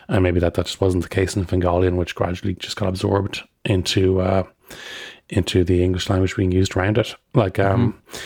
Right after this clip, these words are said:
Speaker 1: you think of the, how Stony Batter, that the batter part comes from boher in Irish, and at one point they were pronouncing that boher with a hard T.
Speaker 2: Were they?
Speaker 1: Yeah.
Speaker 2: Stony Batter is interesting, man. It sounds like, uh,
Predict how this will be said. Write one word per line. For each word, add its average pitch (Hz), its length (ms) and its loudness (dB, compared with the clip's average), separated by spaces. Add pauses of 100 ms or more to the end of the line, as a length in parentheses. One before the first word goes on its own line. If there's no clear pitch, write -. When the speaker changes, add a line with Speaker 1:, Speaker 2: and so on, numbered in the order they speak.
(100)
Speaker 1:
you 123 80 2
think 143 160 2
of 117 80 2
the, - 80 0
how 98 160 0
Stony 104 360 0
Batter, 95 380 0
that - 280 -4
the 98 100 0
batter 98 400 -4
part - 260 -4
comes 90 200 -2
from 90 120 -2
boher 98 400 2
in 90 80 0
Irish, 104 400 0
and 95 60 2
at 95 60 -2
one 107 120 2
point - 280 -2
they 95 80 0
were 95 40 0
pronouncing 95 540 -2
that 95 200 -2
boher 98 320 0
with 95 200 -4
a - 20 -2
hard 92 240 0
T. 104 300 -2 (1300)
Speaker 2:
Were 160 220 2
they? 120 260 0 (380)
Speaker 1:
Yeah. 107 140 4
Speaker 2:
Stony 196 420 2
Batter 156 260 2
is 131 100 -2
interesting, 147 340 -2
man. 107 180 0
It 104 80 -4
sounds 156 340 0
like, 139 280 0
uh, 110 420 2